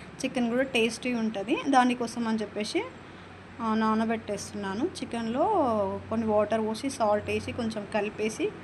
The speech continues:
పక్కన పెట్టేసుకుందాము. ఇప్పుడు చికెన్ ఫ్రై కోసం అని చెప్పేసి దాంట్లో ఒక బౌల్ పెట్టేసి, ఆయిల్ పోసేసి, తగినంత మసాలాలు వేసిన తర్వాత ఆనియన్ వేస్తున్నాను. నేను ఆనియన్ కొంచెం ఎక్కువే తీసుకుంటాను,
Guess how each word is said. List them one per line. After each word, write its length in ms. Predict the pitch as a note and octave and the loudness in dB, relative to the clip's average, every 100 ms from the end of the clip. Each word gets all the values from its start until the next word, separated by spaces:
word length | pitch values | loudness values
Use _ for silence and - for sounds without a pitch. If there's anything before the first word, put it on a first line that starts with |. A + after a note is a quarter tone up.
| - - - - | -14 -14 -4 0
పక్కన 260 | A3+ A#3 | 2 2
పెట్టేసుకుందాము. 840 | A#3 G#3+ G3 F#3+ - G3 F#3 G3 D4+ C5+ - - - - - - - - | 0 -2 -2 -6 -6 -6 -4 -2 -2 -2 -10 -14 -14 -16 -16 -16 -16 -12
ఇప్పుడు 320 | - A#3+ - | -8 -6 -4
చికెన్ 420 | B3 B3+ B3+ B3+ | -2 0 0 0
ఫ్రై 300 | B3 A#3 A3+ | 0 2 4
కోసం 380 | A3 G#3+ A3 A#3 | 2 -2 -4 -2
అని 100 | A3 | 0
చెప్పేసి 460 | G#3 G3 G#3 G#3 G#4 | -2 -4 -6 -4 -4
దాంట్లో 640 | G#4+ D4 B3+ B3+ B3 B3 | 0 2 2 0 0 -2
ఒక 340 | B3 A3+ A3 | 0 2 2
బౌల్ 360 | G3+ G#3+ A3 A#3+ | 2 2 2 2
పెట్టేసి, 640 | A#3 A3+ A3 - F#4+ A#4 | -2 -2 -4 -2 -4 -2
ఆయిల్ 320 | C4 A3+ A#3 A#3 | 0 2 2 0
పోసేసి, 400 | A3+ A3 A#3+ E4 | -4 -6 -6 0
తగినంత 720 | B3 G#3+ A#3+ A3+ G#3+ C4+ G#4+ - - - - - A#3+ | 0 2 0 0 0 -2 -4 -6 -16 -16 -16 -8 -2
మసాలాలు 600 | A3+ A3 A3+ A3+ B3 A3+ | 0 0 0 2 2 0
వేసిన 400 | A3 - G#3+ - - | -2 -6 -8 -6 -4
తర్వాత 360 | C4+ A#3+ A#3+ D#4 | 0 0 0 -2
ఆనియన్ 560 | - B3+ B3 B3 A3+ | 0 2 4 4 0
వేస్తున్నాను. 640 | G#3 - G#3+ G3 F#3+ C4+ - - - - - - - - - - - - | -2 -8 -8 -6 -4 -4 -4 -10 -18 -18 -18 -18 -18 -18 -18 -18 -16 -6
నేను 360 | A#3 A3 G#3+ A3 | 0 2 4 4
ఆనియన్ 280 | B3 D4 | 6 6
కొంచెం 280 | D4 A#3+ B3 | 4 2 0
ఎక్కువే 280 | G#3+ - A#3 | -2 -2 -2
తీసుకుంటాను, 800 | A#3+ A#3 - G3+ F#3 F#3+ G#3 | -2 -4 -8 -8 -4 -4 -2